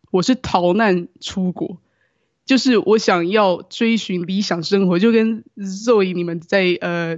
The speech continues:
推广的理想生活一样，我一直在寻找自己的理想生活，一直找不到，所以是一种，啊，whatever，我就是 give up 所有的人生，我就去闯，然后去看我到底还可以做什么的心态。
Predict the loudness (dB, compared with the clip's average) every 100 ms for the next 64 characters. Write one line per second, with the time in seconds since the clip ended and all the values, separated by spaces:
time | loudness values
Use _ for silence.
0 | -12 -6 -4 -2 -2 -2 -2 -2 0 2
1 | 4 4 4 2 2 2 2 2 0 0
2 | 0 0 0 -2 0 0 -2 0 2 2
3 | -2 -6 -14 -20 -14 -2 0 0 -4 -2
4 | -2 -2 -2 0 0 -4 _ -2 0 0
5 | -2 0 0 2 0 0 _ _ -4 -2
6 | 2 4 4 4 2 2 -2 -4 -4 -2
7 | 0 0 -2 -2 -2 -2 -2 -2 -2 -2
8 | -2 -2 -2 -2 -2 0 -2 -2 -4 -2
9 | -2 2 2 2 -2 -4 -6 -2 0 0
10 | -2 -4 -4 -4 -4 -4 -4 -6